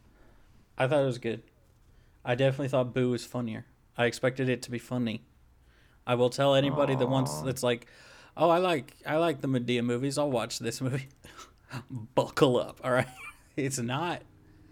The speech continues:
Speaker 1: it's, it's not, uh, it's not Boo, right?
Speaker 2: Yeah,
Speaker 1: It's not
Speaker 2: not a
Speaker 1: Madea goes to jail, right? It is, uh,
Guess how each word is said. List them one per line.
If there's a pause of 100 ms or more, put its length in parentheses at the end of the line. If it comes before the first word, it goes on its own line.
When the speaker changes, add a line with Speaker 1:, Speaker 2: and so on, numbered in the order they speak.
(960)
Speaker 1:
it's, (220)
it's
not, (380)
uh, (880)
it's
not
Boo, (520)
right? (480)
Speaker 2:
Yeah,
Speaker 1:
It's
not
Speaker 2:
not
a
Speaker 1:
Madea
goes
to
jail,
right?
It
is,
uh,